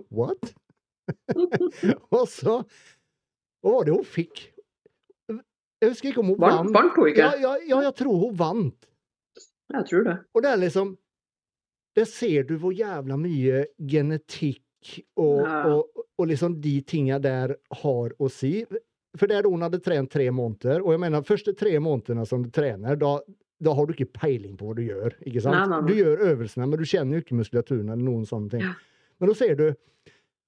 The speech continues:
Speaker 1: hun hadde allerede et, på en måte et, hva skal jeg si, et forsprang da, med at hun hadde genetikken til denne sporten.
Speaker 2: Ja, ja.
Speaker 1: Vinner første konkurransen. Og sen da, som du sier da,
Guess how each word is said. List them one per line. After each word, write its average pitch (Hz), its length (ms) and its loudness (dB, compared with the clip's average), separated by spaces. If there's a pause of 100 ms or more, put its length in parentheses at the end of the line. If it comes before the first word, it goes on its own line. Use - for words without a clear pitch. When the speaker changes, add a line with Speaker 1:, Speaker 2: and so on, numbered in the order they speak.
(320)
Speaker 1:
hun 214 100 4
hadde 185 220 0 (100)
allerede 160 600 2
et, - 240 -4
på 175 160 -2
en 185 80 2
måte 139 260 0
et, - 280 -10 (220)
hva 143 140 -4
skal 127 80 -4
jeg 123 60 -6
si, 143 160 2
et 135 160 -4 (200)
forsprang 180 640 -2
da, 160 140 0
med 127 180 -2
at - 80 -10
hun 151 160 -4
hadde 120 460 -2
genetikken 160 720 -2 (480)
til 131 260 0
denne 113 260 -4
sporten. 180 460 -2 (640)
Speaker 2:
Ja, 185 180 2
ja. 180 140 0
Speaker 1:
Vinner 165 340 2
første 147 220 0
konkurransen. 123 640 -2 (560)
Og 180 100 2
sen 202 220 2
da, 226 100 4
som 185 220 -2
du 165 260 0
sier 143 320 2
da, 120 140 0